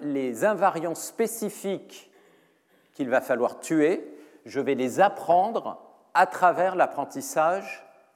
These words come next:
du W, c'est-à-dire des poids de régression linéaire. Donc là, c'est un peu plus subtil, parce que d'une certaine manière, on apprend les invariants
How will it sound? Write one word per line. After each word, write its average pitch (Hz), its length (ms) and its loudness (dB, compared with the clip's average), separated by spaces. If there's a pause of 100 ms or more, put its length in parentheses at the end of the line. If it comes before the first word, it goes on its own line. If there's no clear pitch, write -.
(600)
du 151 120 -4
W, 151 480 -2
c'est-à-dire 139 500 -4
des 131 120 -2
poids - 280 0
de 143 120 -2
régression 127 520 -4
linéaire. 95 300 -10 (1200)
Donc 135 200 -10
là, 262 140 4
c'est 202 160 -2
un 170 80 0
peu 180 120 4
plus 185 160 -4
subtil, 202 600 -4
parce - 180 2
que 170 80 0
d'une 170 200 -2
certaine 185 400 0
manière, 170 400 0
on 127 180 -2
apprend - 880 2 (520)
les 120 200 0
invariants 123 560 2